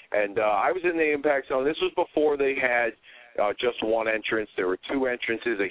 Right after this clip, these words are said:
heel side and a face side coming out. Um, and, uh, you know, everyone was pretty jacked up for it being live. Um, it's, it's good that they are live. The crowd seems more into it knowing that they are live on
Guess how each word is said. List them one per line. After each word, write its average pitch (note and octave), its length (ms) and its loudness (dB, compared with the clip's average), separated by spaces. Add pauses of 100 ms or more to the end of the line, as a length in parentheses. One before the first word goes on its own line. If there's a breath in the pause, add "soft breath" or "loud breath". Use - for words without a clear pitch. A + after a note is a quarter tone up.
heel A#2+ 240 0 (100)
side A2+ 280 0
and G#2+ 80 -4
a - 80 -12
face G#2+ 240 -4 (100)
side G#2+ 220 -2 (100)
coming G#2+ 240 0
out. G#2 260 0 (420 soft breath)
Um, G2+ 440 0 (340)
and, G#2 300 -2
uh, G#2 260 2
you G#2+ 140 0
know, G#2 240 0 (140)
everyone G3 320 0
was F3+ 180 -4
pretty F3 200 -2 (100)
jacked D3+ 280 -4
up D#3 200 0
for C3+ 140 -2
it - 120 -8
being B2+ 240 -2
live. G#2+ 500 0 (580 soft breath)
Um, G#2 460 0 (400)
it's, C3 160 0 (100)
it's D3+ 200 0 (100)
good F#3+ 200 2
that F#3+ 140 -6
they E3+ 120 2
are D#3 220 2
live. C#3+ 300 0
The B2 80 -4
crowd D3+ 400 0
seems D3+ 240 -2
more C#3+ 260 2
into C#3+ 420 -2
it C3 220 -2
knowing B2+ 440 0
that A#2+ 160 0
they B2 60 0
are A2+ 180 2
live A2+ 320 0
on A2 120 0